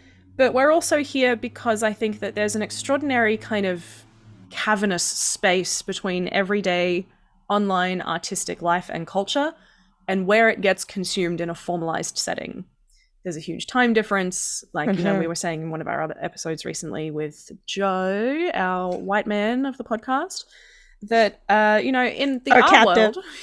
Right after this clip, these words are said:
Speaker 1: world, <laughs> in the art world, you know, we're gonna be seeing art about Palestine in four years 'cause it's, you know, these things are planned years and years in advance, whereas
Speaker 2: Correct.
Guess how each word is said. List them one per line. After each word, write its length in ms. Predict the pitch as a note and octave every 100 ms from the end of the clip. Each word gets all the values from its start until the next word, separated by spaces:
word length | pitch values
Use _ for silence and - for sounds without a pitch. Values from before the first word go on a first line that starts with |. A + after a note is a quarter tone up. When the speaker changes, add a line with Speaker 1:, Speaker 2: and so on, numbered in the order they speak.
| -
Speaker 1:
world, 200 | D#4+ A3 A#3+ - -
<laughs> 180 | - B3
in 140 | D4+
the 100 | D#4
art 200 | D4+ E4+
world, 220 | G3+ F#3+
you 60 | A#3
know, 140 | A3
we're 120 | G#3+ B3+
gonna 140 | C#4
be 100 | B3+
seeing 280 | - C4 A3+
art 220 | G3+ G3+
about 360 | G3+ F#3+ F3 - _ -
Palestine 640 | E4 D4 - D3+ D3+ D#3
in 500 | - E3+ E3+ D#3+ D#3 _ _ -
four 400 | - - G3 F3
years 580 | D#3 F3 - - - -
'cause 260 | - G3+
it's, 400 | - - - - -
you 100 | F#3
know, 260 | F#2 F3
these 200 | E3 E3
things 200 | - E3+
are 40 | F3+
planned 400 | - F3 E3 E3+
years 260 | E3 D#3+ D#3
and 120 | D3+
years 180 | D3+ D#3
in 60 |
advance, 440 | D3 B3+ D4 G#3+ -
whereas 340 | F3 E3 - - -
Speaker 2:
Correct. 440 | D#3 - - -